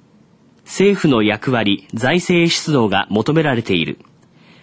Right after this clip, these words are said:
これまでの経緯にとらわれることなく、大胆な発想で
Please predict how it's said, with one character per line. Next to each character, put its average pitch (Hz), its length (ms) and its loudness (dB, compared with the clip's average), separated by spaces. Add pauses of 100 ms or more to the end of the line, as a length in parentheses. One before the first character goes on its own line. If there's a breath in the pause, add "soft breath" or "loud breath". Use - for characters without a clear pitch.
(140 soft breath)
こ - 120 -2
れ 175 80 2
ま 175 100 2
で 160 60 0
の 139 120 2
経 151 200 2
緯 131 100 2
に 110 180 2
と - 120 -4
ら 156 120 0
わ 170 100 0
れ 170 100 2
る 143 80 2
こ 123 120 -4
と 123 100 -2
な 107 120 0
く、 - 140 -14 (440 soft breath)
大 139 220 -2
胆 175 200 0
な 147 80 0
発 123 200 -4
想 120 200 0
で 107 180 0